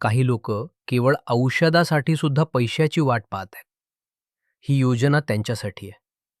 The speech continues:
त्यांच्यासाठी एक अर्ज भरून आपण त्यांच्या जीवनात थोडं समाधान, थोडा आधार देऊ शकतो. तुमच्याकडे जर असा कोणी आजी, आजोबा, शेजारी, नातेवाईक असेल,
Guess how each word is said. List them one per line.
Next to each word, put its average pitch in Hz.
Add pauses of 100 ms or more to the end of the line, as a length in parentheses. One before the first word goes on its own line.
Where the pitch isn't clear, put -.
(200)
त्यांच्यासाठी 170
एक 165
अर्ज 127
भरून 143 (320)
आपण 170
त्यांच्या 147
जीवनात 131
थोडं 139
समाधान, 117 (220)
थोडा 131
आधार 123
देऊ 104
शकतो. - (380)
तुमच्याकडे 170
जर 156
असा 139
कोणी 139 (280)
आजी, 127
आजोबा, 120
शेजारी, 151
नातेवाईक 147
असेल, 113